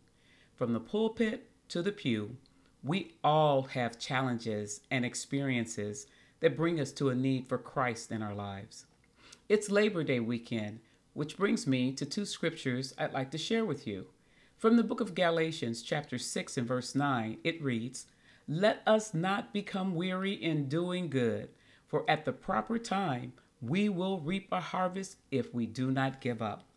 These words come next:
And then from the book of Philippians, chapter one and verse twenty-two, it reads, "If I am to go on living in the body,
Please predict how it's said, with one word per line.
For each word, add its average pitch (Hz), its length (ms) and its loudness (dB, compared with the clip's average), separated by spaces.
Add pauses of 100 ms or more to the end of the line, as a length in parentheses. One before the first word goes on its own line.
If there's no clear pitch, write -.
(400)
And 214 220 4
then 277 180 10
from 175 240 6
the 143 80 2
book 127 460 -4
of 135 160 0
Philippians, 185 800 0 (280)
chapter 107 400 -2
one 156 680 0
and 107 160 -4
verse 175 240 -4
twenty-two, 170 760 -4
it 196 240 -2
reads, 113 500 -4 (500)
"If 139 160 -2 (180)
I 165 540 2
am 143 140 0
to 135 120 -6
go 151 280 2
on 131 340 0
living 165 300 2
in 165 120 -2
the 165 80 -2
body, 117 460 -2